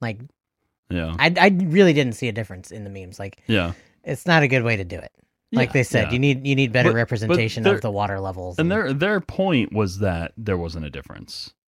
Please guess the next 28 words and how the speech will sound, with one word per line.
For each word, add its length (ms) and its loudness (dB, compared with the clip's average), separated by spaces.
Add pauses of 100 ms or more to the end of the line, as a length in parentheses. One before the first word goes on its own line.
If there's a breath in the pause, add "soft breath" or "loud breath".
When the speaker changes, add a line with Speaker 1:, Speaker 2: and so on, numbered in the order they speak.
(220)
Speaker 2:
You 100 0
know, 220 0
the 140 -2
Speaker 1:
Okay. 80 -2
Speaker 2:
people 160 2
who 120 4
make 240 2
the 60 -4
meme 240 0
in 60 -4
the 60 -8
first 220 4
Speaker 1:
Oh, 60 12
well, 80 10
then 120 8
they 120 8
Speaker 2:
place 80 8
Speaker 1:
did 60 8
a 20 -2
great 200 4
job, 300 2
'cause 120 -6
I 100 -2
couldn't 180 -4
really 180 -4
tell 140 -8
a 60 -6
difference. 340 -10